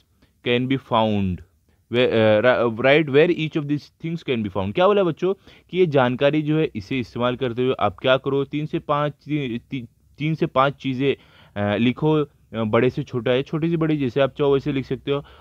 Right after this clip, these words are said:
और ये कहाँ पे पाई जाती है वो भी आपको लिखना है। तो देखो मैंने बच्चों दो एग्जांपल आपको दिए हैं। देखो पहला क्या है, अर्थ, सबसे बड़ी अर्थ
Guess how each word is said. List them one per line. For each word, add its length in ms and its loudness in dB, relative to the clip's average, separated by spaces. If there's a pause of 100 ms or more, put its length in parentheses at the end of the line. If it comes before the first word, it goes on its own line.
(200)
और 320 4
ये 160 -2
कहाँ 260 -4
पे 100 -6
पाई 260 0
जाती 240 -2
है 60 -2
वो 180 0
भी 120 -2
आपको 260 -4
लिखना 180 -6
है। 60 -6
तो 60 -6
देखो 160 0
मैंने 180 0
बच्चों 360 -2
दो 180 4
एग्जांपल 420 2
आपको 240 0
दिए 160 -2
हैं। 80 -2
देखो 160 -2
पहला 240 2
क्या 160 0
है, 80 0 (460)
अर्थ, 340 6 (600)
सबसे 260 -4
बड़ी 220 2
अर्थ 360 0